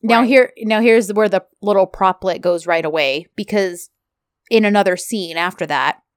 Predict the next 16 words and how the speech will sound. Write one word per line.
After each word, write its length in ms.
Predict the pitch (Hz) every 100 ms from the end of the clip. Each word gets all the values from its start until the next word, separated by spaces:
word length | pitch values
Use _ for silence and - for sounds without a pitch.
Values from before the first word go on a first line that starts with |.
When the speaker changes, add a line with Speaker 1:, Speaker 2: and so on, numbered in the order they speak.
| _ _ 208
Speaker 2:
Mm-hmm. 400 | 208 185 165 180 _ _ _ _ _
Speaker 1:
Celine 680 | - 190 175 214 185 170 196 _ _ _ _ _ -
is 200 | 202 180
like, 340 | 185 160 160 _ -
to 140 | 214
Denise 500 | 175 175 185 170 160
in 140 | - 175
his 160 | 160
cafe, 400 | - 165 - 165
she's 160 | 165 -
like, 240 | 156 - - - - -
"I 220 | 359 381
keep 240 | - 285 262
losing 580 | 294 339 339 302 226 226
to 160 | 285 -
Edda." 580 | 294 302 262 208 180 196